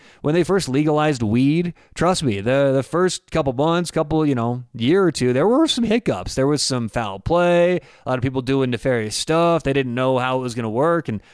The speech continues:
now, I mean, it's a pretty streamlined system in Denver. They get a lot of tax money is created. And, you know, but th-, anytime you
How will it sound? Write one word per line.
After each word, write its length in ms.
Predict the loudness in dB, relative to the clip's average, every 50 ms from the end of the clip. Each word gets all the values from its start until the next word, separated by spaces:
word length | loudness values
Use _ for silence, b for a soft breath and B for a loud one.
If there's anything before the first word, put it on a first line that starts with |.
| b b b b b
now, 360 | -6 -4 -4 -2 -2 -2 -2
I 60 | -2
mean, 180 | -2 -2 -2 -2
it's 160 | -2 -4 -4
a 40 | -6
pretty 680 | -4 -2 0 0 2 2 2 4 4 2 2 0 -2
streamlined 540 | -2 -6 -6 -4 -2 -2 -2 0 -2 -2 -4
system 380 | -4 -4 -4 -4 -2 -2 -2 0
in 140 | -2 0
Denver. 420 | 0 -2 -2 -2 -2 -2 0 0 0
They 340 | 0 -2 -4 -8 -12 -14 -10
get 160 | -10 -10 -10 -10 -12 -12 -10
a 60 | -6
lot 180 | -4 -4 -4 -4
of 80 | -4
tax 380 | -6 -6 -6 -6 -6 -6 -6 -4
money 240 | -4 -2 0 0 0
is 100 | 0 -2
created. 540 | -4 -4 -2 -2 -2 -2 -2 -4 -4 -4
And, 200 | -4 -6 -6 -6 B B B B B B B B
you 60 | -2
know, 100 | 0 0
but 200 | 0 0 -2 -2 -4 -12 -14 -14 -12
th-, 220 | -8 -8 -8 -6 -4
anytime 480 | -2 -2 -2 -2 -2 -2 0 0 2 2
you 420 | 4 4 4 4 4 2 0 -2